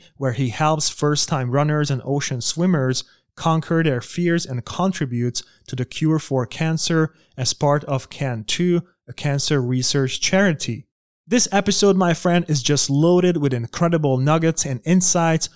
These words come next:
on how to master deep listening.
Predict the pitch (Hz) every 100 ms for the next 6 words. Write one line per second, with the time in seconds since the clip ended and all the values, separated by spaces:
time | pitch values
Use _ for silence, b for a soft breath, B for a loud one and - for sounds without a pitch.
0 | b 135 127 - 151 151 - 147 127 131
1 | - 143 120 139 127 - 160 180 190 180
2 | 175 175